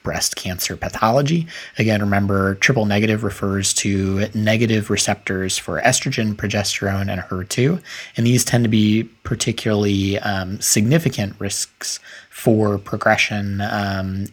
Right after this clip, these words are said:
and s-, pathogenicity of breast cancer. There's also risk of ovarian, fallopian tube, or primary peritoneal cancer. In brca one, that risk is estimated to be thirty-nine to forty-six percent by age seventy,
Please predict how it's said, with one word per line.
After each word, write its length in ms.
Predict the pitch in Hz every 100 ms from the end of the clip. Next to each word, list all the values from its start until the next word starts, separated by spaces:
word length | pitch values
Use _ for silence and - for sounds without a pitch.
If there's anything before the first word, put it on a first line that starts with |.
| -
and 400 | 101 95 92 95
s-, 240 | - - - _ _ _ _ -
pathogenicity 960 | 113 - 101 101 101 - 95 87 87
of 160 | - 98
breast 260 | - - -
cancer. 440 | - - - - - _ _ _ _ _ _ _ _ - - - - -
There's 140 | 131
also 240 | 147 - 196
risk 400 | 160 156 - -
of 340 | 123 110 107
ovarian, 600 | 110 113 123 139 135 135
fallopian 500 | 127 107 101 101 98
tube, 420 | 104 160 143 127
or 80 | 107
primary 460 | 92 - 104 92 95
peritoneal 580 | - 92 - 104 135 147
cancer. 520 | - 135 - 135 131 - - - - -
In 120 | 117
brca 320 | 123 120 113
one, 340 | 104 123 143
that 160 | 135 127
risk 260 | 110 104 -
is 120 | 95
estimated 540 | 101 - 110 101 101
to 80 | 107
be 140 | 101
thirty-nine 760 | 95 - - 104 107 101 98 98
to 80 | 98
forty-six 720 | - 95 87 - 160 165 -
percent 440 | - 131 131 135
by 100 | 127
age 240 | 120 120
seventy, 500 | - 123 117 113 113